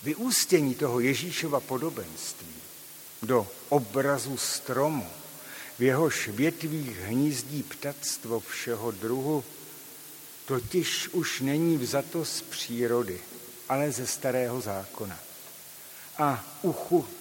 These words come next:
posluchače, znalého starozákonních svědků, zní hodně povědomně. Strom, to byl ve starověku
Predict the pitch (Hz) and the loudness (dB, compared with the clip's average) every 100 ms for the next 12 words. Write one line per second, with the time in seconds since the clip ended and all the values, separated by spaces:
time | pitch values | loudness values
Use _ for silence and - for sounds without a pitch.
0 | - - 131 - 175 165 175 170 - 175 | -6 0 2 4 4 4 4 2 4 2
1 | 151 - - - - 113 123 143 165 165 | 2 -4 -14 -14 -10 -4 0 4 6 6
2 | 175 - 160 156 156 160 160 - 185 175 | 4 2 0 2 4 6 6 6 4 6
3 | - - 147 156 151 - 185 170 120 160 | 2 0 2 2 2 -4 -2 0 0 0
4 | 160 113 90 127 120 120 139 135 - - | 0 0 0 0 0 0 0 -2 -4 0
5 | 120 104 113 104 101 92 87 80 - - | 0 4 4 4 0 -4 -8 -10 -12 -16
6 | - - - - - - - - - - | -16 -16 -16 -16 -16 -16 -16 -16 -16 -16
7 | - - - - 151 160 185 180 - - | -16 -8 -2 4 6 6 2 -4 -10 -14
8 | - - - - - - - - 160 180 | -14 -16 -16 -16 -16 -16 -16 -2 4 8
9 | 185 170 - 185 196 190 196 185 190 160 | 8 8 4 2 2 4 2 6 8 8